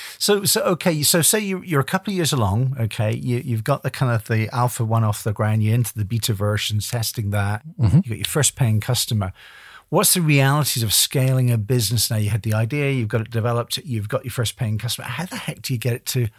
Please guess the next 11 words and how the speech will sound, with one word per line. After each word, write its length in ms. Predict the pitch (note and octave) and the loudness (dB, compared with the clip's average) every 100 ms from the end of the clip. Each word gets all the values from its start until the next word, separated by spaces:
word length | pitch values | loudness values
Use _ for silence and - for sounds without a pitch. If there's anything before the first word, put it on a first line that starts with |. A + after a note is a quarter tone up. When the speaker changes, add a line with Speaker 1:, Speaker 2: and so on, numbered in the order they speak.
| _ _ _ _ - | _ _ _ _ -2
Speaker 1:
hundreds, 280 | C#3 D3 C3 | 0 0 0
if 120 | A#2+ | -2
not 200 | A#2 - | -4 -6
thousands 640 | - - A2+ A#2 G#2+ G#2 F#2 | -8 -6 -2 0 0 0 -2
of 140 | G#2 | -4
paying 260 | - F#2+ F#2+ | -4 -4 -4
customers? 500 | G2+ G2+ G#2 G#2 - | -6 -8 -6 -8 -8
What's 300 | D#3+ - - | -10 -2 -2
that 300 | C3+ C3+ C3+ - | 0 -2 -4 -8
look 240 | G#2 - | -8 -8
like? 400 | G#2+ - - - | -16 -16 -18 -20